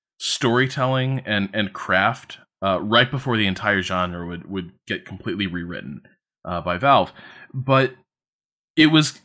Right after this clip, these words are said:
s-, it was, it was far more advanced. It had, uh, you know, three D graphics, uh, which were cutting edge for the time. They looked amazing, and P C Gamer had a huge, uh, preview,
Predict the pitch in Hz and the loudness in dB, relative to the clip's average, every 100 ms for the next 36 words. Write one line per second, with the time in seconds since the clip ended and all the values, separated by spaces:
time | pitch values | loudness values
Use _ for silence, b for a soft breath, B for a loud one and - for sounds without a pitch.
0 | _ _ - - - 120 127 135 143 135 | _ _ -6 -4 -2 0 0 0 0 -2
1 | - 170 175 196 147 90 90 92 92 - | 0 4 6 6 4 2 -2 -4 -6 -10
2 | - 104 - 120 110 110 110 101 95 98 | -8 -8 -2 2 4 4 0 -8 -2 0
3 | 95 101 101 101 - 156 151 139 104 101 | 0 -2 -4 -6 -2 4 6 4 4 2
4 | 98 117 101 - - 92 90 90 98 - | 2 0 -6 -8 -8 -2 -2 -2 -6 -8
5 | 95 - 131 117 98 98 - 92 - 98 | -8 0 2 2 0 -2 -6 -8 -4 -2
6 | 95 92 92 117 131 117 101 95 92 98 | 0 -2 -2 -2 -4 -4 0 0 -2 -4
7 | 92 92 B B B B B 110 110 107 | -4 -8 B B B B B 2 4 4
8 | 104 - 147 127 110 113 110 101 98 95 | 0 -2 -6 -6 -2 0 0 0 -4 -4
9 | - 139 131 123 120 - - 101 95 92 | -2 2 2 0 -4 -6 -6 -4 0 0
10 | 90 85 - _ _ - 180 165 151 143 | 0 -4 -12 _ _ -4 -2 0 0 -2
11 | 143 139 | -2 -8